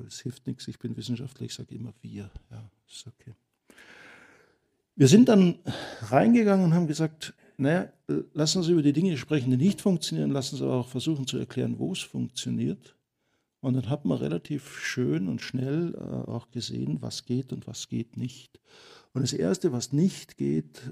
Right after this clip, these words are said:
äh, ist digitale Infrastruktur. Ja, digitale Infrastruktur in Deutschland ist ein, ähm, erstaunliches Phänomen. Äh, man sieht sich die Berichte an und man kriegt dann so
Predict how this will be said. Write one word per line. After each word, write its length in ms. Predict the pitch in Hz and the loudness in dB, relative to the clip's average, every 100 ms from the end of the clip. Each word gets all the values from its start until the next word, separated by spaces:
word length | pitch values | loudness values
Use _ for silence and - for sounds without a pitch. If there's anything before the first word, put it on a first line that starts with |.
| - | -12
äh, 380 | 131 64 - 127 | -8 -6 -6 -8
ist 600 | - 127 - - - - | -6 -6 -6 -8 -12 -8
digitale 440 | 127 127 120 120 123 | -4 -4 -4 -8 -6
Infrastruktur. 800 | 117 - - - 127 - 107 104 _ _ _ _ _ _ _ _ _ _ _ - | -8 -10 -18 -18 -20 -20 -20 -20 _ _ _ _ _ _ _ _ _ _ _ -10
Ja, 140 | 143 | -10
digitale 520 | 139 127 123 127 127 | -6 -6 -2 0 2
Infrastruktur 720 | 151 - 165 - 131 - 131 | 0 -2 -6 -6 -8 0 0
in 100 | 131 | 2
Deutschland 680 | 123 127 170 - 190 185 - _ _ _ _ _ _ _ | -4 -6 -6 -6 -6 -6 -8 _ _ _ _ _ _ _
ist 340 | 139 131 - - | -4 -2 -4 -6
ein, 480 | 131 131 127 123 123 | -4 -2 0 -2 -6
ähm, 380 | 131 123 123 123 - | -10 -10 -10 -12 -12
erstaunliches 600 | 120 - 143 180 156 135 | -12 -6 -4 -2 -4 -6
Phänomen. 760 | 143 131 120 117 139 208 226 _ _ _ _ _ _ _ _ _ _ _ _ - | -4 -4 -4 -4 -2 -2 -4 _ _ _ _ _ _ _ _ _ _ _ _ -10
Äh, 220 | 123 127 | -6 -4
man 220 | 120 127 | -2 -4
sieht 180 | 127 151 | -4 -4
sich 160 | 156 - | -4 -6
die 100 | 127 | -2
Berichte 560 | 127 143 - - 180 | -2 -2 -6 -6 -6
an 300 | 135 143 156 | -4 -4 -4
und 320 | 156 117 - 127 | -4 -6 -8 -6
man 300 | 123 120 - | -4 -4 -6
kriegt 320 | 131 127 - | -10 -8 -8
dann 120 | 123 | -6
so 400 | 123 120 117 | -4 -4 -6